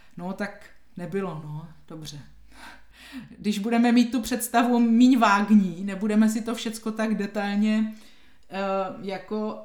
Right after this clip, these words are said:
idealizovat, rozepisovat a upínat se na to, tak,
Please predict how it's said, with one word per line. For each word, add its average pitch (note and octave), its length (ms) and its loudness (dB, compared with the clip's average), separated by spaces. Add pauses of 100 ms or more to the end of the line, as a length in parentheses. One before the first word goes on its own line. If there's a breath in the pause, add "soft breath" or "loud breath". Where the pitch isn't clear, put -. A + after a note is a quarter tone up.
(120)
idealizovat, G3+ 720 0
rozepisovat G3 1080 -6 (380 soft breath)
a - 180 -10
upínat G#3 500 0
se G#3 120 -4
na G3 120 -6
to, D#3 480 -14 (540)
tak, - 300 -16